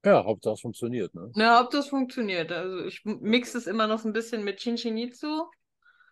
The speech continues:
Speaker 1: Ja.
Speaker 2: Kommt immer drauf an. <laughs>
Speaker 1: Ja, klar, ich meine, das ist, äh, ist alles eine Frage der,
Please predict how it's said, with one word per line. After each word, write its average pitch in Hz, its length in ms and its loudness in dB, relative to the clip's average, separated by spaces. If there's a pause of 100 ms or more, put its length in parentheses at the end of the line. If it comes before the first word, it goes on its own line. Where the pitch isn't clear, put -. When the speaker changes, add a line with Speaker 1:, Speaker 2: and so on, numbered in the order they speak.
(440)
Speaker 1:
Ja. 113 200 0 (880)
Speaker 2:
Kommt 240 200 8
immer 233 180 6
drauf 214 260 2
an. 165 260 2
<laughs> - 280 -2 (920)
Speaker 1:
Ja, 156 220 8
klar, 165 380 8
ich 95 100 0
meine, 117 220 -2
das 117 120 -6
ist, - 300 -8
äh, 120 540 4
ist 113 120 -10
alles 123 260 -2
eine 123 80 -4
Frage 123 380 2
der, 117 180 4